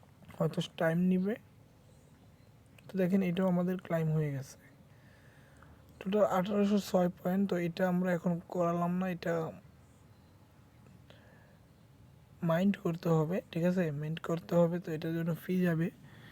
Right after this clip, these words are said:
তো এটা আমরা এখন করলাম না, আঠারোশো ছয় পয়েন্ট। তো আপনারা চাইলে এই জায়গায় ইনভাইট করতে পারেন, এই জায়গায় ইনভাইট লিংক। তো ইনভাইট লিংকে গিয়ে ইন করতে পারেন। তো আশা করি ভিডিওটা বুঝতে পারছেন। তো এটা <clears throat>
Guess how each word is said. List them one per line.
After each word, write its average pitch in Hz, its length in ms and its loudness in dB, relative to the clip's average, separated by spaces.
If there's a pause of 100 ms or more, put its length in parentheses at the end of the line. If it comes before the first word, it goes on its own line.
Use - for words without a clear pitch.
(240)
তো - 120 -14
এটা 170 120 4
আমরা 170 180 6
এখন 175 200 6
করলাম 185 400 4
না, 180 140 4
আঠারোশো 180 400 4
ছয় 175 240 4
পয়েন্ট। 185 240 2
তো 190 60 4
আপনারা 185 360 0
চাইলে 185 200 2 (100)
এই 175 80 2
জায়গায় 175 220 0
ইনভাইট 180 440 2
করতে 170 240 -10
পারেন, 180 180 -2
এই 165 180 -2
জায়গায় 160 300 -2
ইনভাইট 160 320 -2
লিংক। 170 220 -4 (960)
তো - 40 -16 (100)
ইনভাইট 170 260 0 (100)
লিংকে 170 340 -2
গিয়ে 165 140 -4
ইন 170 100 -4 (300)
করতে - 300 -4
পারেন। 165 300 -2 (1500)
তো - 120 -12
আশা 180 160 -2
করি 196 240 4 (200)
ভিডিওটা 180 320 2 (120)
বুঝতে 165 320 -6
পারছেন। 156 280 -2 (100)
তো 165 80 -4
এটা 170 240 2 (1200)
<clears throat> 190 480 6